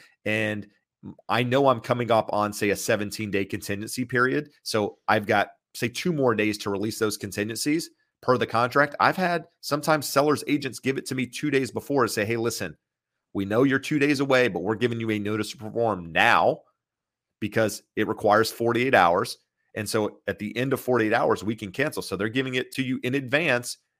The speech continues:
knowing that it's going to end on the same day your contingencies are released, because if you don't,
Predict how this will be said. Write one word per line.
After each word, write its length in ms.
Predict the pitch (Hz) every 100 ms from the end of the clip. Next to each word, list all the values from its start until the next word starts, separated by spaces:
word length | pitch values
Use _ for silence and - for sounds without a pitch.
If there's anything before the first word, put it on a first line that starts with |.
| -
knowing 460 | 107 147 143 123
that 180 | 110 110 -
it's 160 | 110
going 260 | - 127 123
to 160 | -
end 260 | 135 139 117
on 180 | - 107
the 80 | 101
same 360 | - 123 135
day 100 | 127
your 200 | 127 113
contingencies 560 | 110 107 - 135 120 113
are 80 | 110
released, 400 | 117 175 156 -
because 220 | 104 101
if 120 | 101
you 120 | 139
don't, 400 | 135 156 220 -